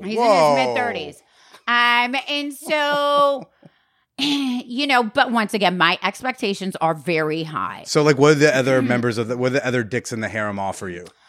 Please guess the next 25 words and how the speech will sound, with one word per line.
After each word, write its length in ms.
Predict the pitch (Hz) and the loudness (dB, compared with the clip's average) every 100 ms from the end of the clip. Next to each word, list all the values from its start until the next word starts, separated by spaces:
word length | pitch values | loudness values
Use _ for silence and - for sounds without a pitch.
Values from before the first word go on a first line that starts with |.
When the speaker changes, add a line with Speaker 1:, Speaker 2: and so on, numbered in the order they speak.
| _ _ _ | _ _ _
Speaker 1:
Um, 360 | 302 320 320 320 330 | -4 0 0 0 -4
you 200 | 302 320 | -2 0
know, 480 | 311 302 302 320 311 | 2 4 4 2 0
some 200 | 294 262 | -2 0
of 100 | 269 | 2
'em 80 | 330 415 | 2 2
money. 340 | 226 190 233 440 - - | 2 0 -6 -8 -14 -18
Speaker 2:
Okay. 220 | 104 98 110 | -6 -6 -6
Speaker 1:
Right? 480 | 214 208 185 208 240 | 0 2 2 0 -6
Some 160 | - 233 | -10 -10
of 100 | 240 | -10
'em 100 | 294 | -8
are 80 | 302 | -8
money, 540 | 262 233 247 262 269 - | -6 -8 -10 -14 -14 -8
uh, 260 | 214 208 - | -4 -4 -6
support, 760 | 220 - 240 254 269 285 - _ _ _ | -12 -8 -6 -4 -4 -8 -16 _ _ _
love. 800 | - 180 190 214 233 254 262 262 277 - _ _ | -8 0 6 8 10 8 6 2 -4 -8 _ _
Others 420 | 226 262 277 277 - | 2 2 0 -2 0
are, 400 | 220 214 208 208 | 4 4 4 2
um, 400 | 220 190 185 165 | 0 0 -2 -2
like, 240 | 180 175 | -2 -2
financial 680 | - 180 175 196 262 - 285 | -2 -4 -2 -2 -4 -4 -2
advice, 680 | 277 247 262 254 254 247 240 | -2 2 2 2 2 0 -4
business 560 | 196 220 240 277 285 - | 0 0 2 0 -2 -2
infrastructure. 1300 | 262 247 262 - 254 240 - - 247 240 233 240 | -4 -4 -8 -2 2 2 2 -6 -4 -2 -2 -4